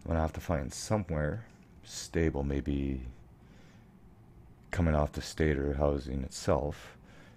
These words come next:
to actually capture this point, 'cause I'm actually worried about this actually flexing in and out.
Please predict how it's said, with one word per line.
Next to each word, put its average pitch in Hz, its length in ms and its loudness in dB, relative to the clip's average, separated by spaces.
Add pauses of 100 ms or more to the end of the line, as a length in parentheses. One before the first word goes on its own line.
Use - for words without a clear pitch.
to - 120 -2
actually 65 440 0
capture - 400 -2
this 53 240 -6
point, - 440 -10 (220)
'cause - 160 -6
I'm 73 220 2
actually 67 260 -2
worried 71 240 0
about - 240 -4
this - 240 -6
actually - 300 -6
flexing - 500 -6 (120)
in 69 140 -8
and - 120 -4
out. - 180 2